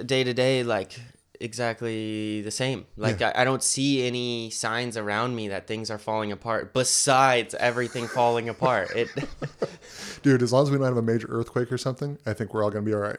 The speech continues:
Speaker 2: <laughs>
Speaker 1: Yeah, I, I would hope so. I mean, that, uh, right now, that seems, uh, it just seems like the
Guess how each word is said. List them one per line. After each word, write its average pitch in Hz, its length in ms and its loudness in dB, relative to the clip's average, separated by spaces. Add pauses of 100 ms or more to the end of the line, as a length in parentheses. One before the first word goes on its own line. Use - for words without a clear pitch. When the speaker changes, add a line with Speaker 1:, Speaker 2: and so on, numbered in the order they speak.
Speaker 2:
<laughs> - 80 -2
Speaker 1:
Yeah, 143 520 2 (220)
I, 156 120 0
I 180 40 4
would 165 240 4
hope 156 300 8
so. 113 300 6
I 131 100 8
mean, 156 240 2
that, 139 340 2
uh, 147 80 4
right 156 220 2
now, 147 240 4
that 120 240 2
seems, 131 420 -2
uh, 107 420 2 (600)
it 117 100 -6
just 160 220 2
seems 143 300 2
like 123 360 4
the 110 580 2